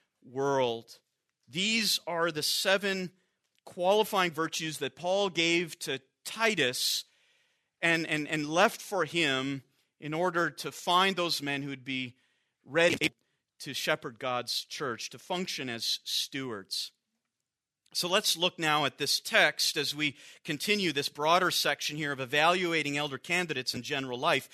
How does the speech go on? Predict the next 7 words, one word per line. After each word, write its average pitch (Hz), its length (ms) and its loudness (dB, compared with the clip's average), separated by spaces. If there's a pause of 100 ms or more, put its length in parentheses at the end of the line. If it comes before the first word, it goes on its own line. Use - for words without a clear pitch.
(180)
First, 220 400 2
Paul 143 220 0
says 143 480 0 (460)
that 156 440 4
they 175 120 4
must 175 500 4
be 180 460 -2